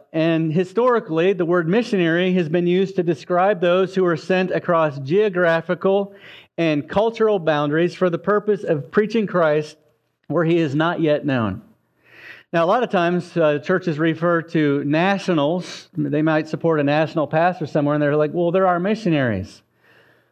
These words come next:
Well, they're not really missionaries. They're pastors in their hometown, in their home church, maybe. Uh, a missionary is one who is sent out, like Paul, Saul and Barnabas here.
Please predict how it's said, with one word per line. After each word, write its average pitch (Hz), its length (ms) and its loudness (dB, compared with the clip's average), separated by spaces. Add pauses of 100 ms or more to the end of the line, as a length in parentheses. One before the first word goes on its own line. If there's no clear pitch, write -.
(100)
Well, 196 80 -4
they're 269 100 0
not 247 160 2
really 180 240 2
missionaries. 156 560 0
They're 160 240 2
pastors 185 540 0
in 170 100 0
their 151 220 2
hometown, 190 640 0
in 139 80 0
their 147 160 2
home 175 240 0
church, - 480 -2
maybe. 135 440 -2 (460)
Uh, 143 200 0
a 170 40 0
missionary 202 540 2
is 165 260 -2
one 185 240 2
who 175 160 2
is 156 100 0
sent 226 380 -2
out, 170 400 -2 (500)
like 143 220 0
Paul, 190 500 -2 (300)
Saul 190 300 0
and 175 80 -2
Barnabas 160 480 0
here. 113 400 -2